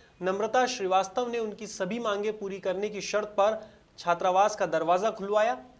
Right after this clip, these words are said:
बता दें, जिला विद्यालय निरीक्षक और अपर पुलिस अधीक्षक के समक्ष छात्रों ने अपनी समस्याओं को रखा है, जहां पर अधिकारियों ने भी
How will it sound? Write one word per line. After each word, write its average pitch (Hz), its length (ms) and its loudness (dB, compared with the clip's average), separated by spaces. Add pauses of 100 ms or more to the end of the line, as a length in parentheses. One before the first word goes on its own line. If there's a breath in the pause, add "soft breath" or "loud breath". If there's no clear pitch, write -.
बता 190 240 6
दें, 220 180 2 (480 loud breath)
जिला 214 200 6
विद्यालय 233 480 2
निरीक्षक 226 500 -2 (180)
और 202 320 2
अपर 220 240 -2
पुलिस 208 280 -4
अधीक्षक 190 440 -6
के 202 80 -2
समक्ष 196 360 -4 (300)
छात्रों 190 400 0
ने 214 260 0
अपनी 190 220 -6
समस्याओं 180 500 -2
को 180 160 -4
रखा 165 260 2
है, 226 260 2 (300 loud breath)
जहां 185 200 0
पर 214 140 2
अधिकारियों 214 680 2
ने 269 120 2
भी 165 160 -2